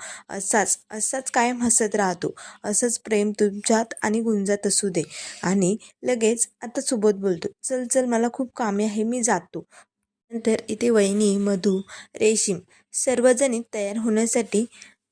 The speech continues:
खूपच उत्सुक असतात, पण मात्र काकांनी रूमचा दरवाजा आतून बंद केलेला असतो, त्यांना आतमध्ये जाताच येत नाही. तर इकडे आता माया, मृण्मयी आणि सर्वेश तिघेही लग्नासाठी डोंगरवाडीला निघालेले असतात. तेव्हा माया बोलते, "मृण्मयी,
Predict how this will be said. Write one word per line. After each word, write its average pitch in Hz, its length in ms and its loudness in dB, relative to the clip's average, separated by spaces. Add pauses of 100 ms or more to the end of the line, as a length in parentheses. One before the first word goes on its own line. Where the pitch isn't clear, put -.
(540)
खूपच 285 160 -2
उत्सुक 214 360 0
असतात, 185 300 -2 (200)
पण 190 180 4
मात्र 202 360 4
काकांनी 214 640 2
रूमचा 220 380 2
दरवाजा 233 400 2
आतून 247 300 -2
बंद 220 260 2
केलेला 196 300 0
असतो, - 200 -8 (140)
त्यांना 294 240 -2
आतमध्ये 294 400 0
जाताच 208 440 2
येत 185 140 -4
नाही. - 120 -6 (360)
तर 202 80 0
इकडे 208 300 4
आता 214 260 2
माया, 196 460 2 (220)
मृण्मयी 196 440 0 (420)
आणि 233 240 -2
सर्वेश 190 420 2 (160)
तिघेही 220 460 2
लग्नासाठी 208 640 0
डोंगरवाडीला 214 720 2
निघालेले 208 520 2
असतात. - 240 -6 (360)
तेव्हा 247 180 -4
माया 202 280 2
बोलते, 190 340 -2
"मृण्मयी, 208 420 4